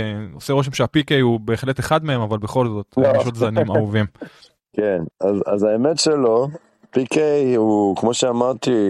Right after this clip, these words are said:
Speaker 2: הוא מאוד פיזי, הוא מאוד, אה, אינדיקה דומיננטית. יש לו, אנחנו קוראים לזה הנגובר, זאת אומרת, אתה ישן את ה-P K, אתה, אתה, אתה, אתה תרגיש אותו גם בבוקר. אה,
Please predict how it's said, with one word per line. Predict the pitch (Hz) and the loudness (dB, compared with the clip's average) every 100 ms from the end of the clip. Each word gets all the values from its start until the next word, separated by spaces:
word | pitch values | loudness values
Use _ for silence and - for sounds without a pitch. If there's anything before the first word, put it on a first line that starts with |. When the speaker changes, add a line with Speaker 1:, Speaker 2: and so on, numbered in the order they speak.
| 90 | 0
Speaker 2:
הוא | - 92 92 90 | 0 0 2 2
מאוד | 92 120 | 2 0
פיזי, | - - 123 110 143 147 | 0 0 0 0 0 -2
הוא | - 98 | -2 0
מאוד, | 98 104 117 | 0 2 2
אה, | 110 | 2
אינדיקה | 98 107 113 117 95 | 2 2 0 0 0
דומיננטית. | 92 92 92 101 113 - 80 - - - - - _ - | 2 0 2 0 0 -2 -4 -4 -10 -18 -20 -20 _ -2
יש | 107 - | 0 2
לו, | 135 127 120 113 107 | 2 4 4 4 2
אנחנו | 117 127 | 2 0
קוראים | 117 127 | 2 2
לזה | 135 110 107 101 | 2 2 2 2
הנגובר, | 123 127 143 143 165 | 2 2 2 2 0
זאת | 156 - - - _ - | -2 -8 -18 -20 _ -4
אומרת, | 101 98 | -2 0
אתה | - 101 | 0 0
ישן | - 123 | 0 -2
את | 117 | -2
ה-P | 117 139 - | -2 -2 0
K, | 147 | -2
אתה, | - | -2
אתה, | 104 107 101 | -2 0 0
אתה, | 87 98 95 92 101 107 - - _ | 0 0 0 0 -2 -2 -6 -8 _
אתה | - | -4
תרגיש | - 104 123 135 | -2 0 0 0
אותו | 123 107 | 0 0
גם | 104 | 0
בבוקר. | 95 98 113 95 87 85 - - - _ _ - | 0 0 -2 -2 -4 -8 -16 -20 -20 _ _ -4
אה, | 101 107 107 107 104 104 104 104 101 | 0 2 2 2 2 2 0 -2 -2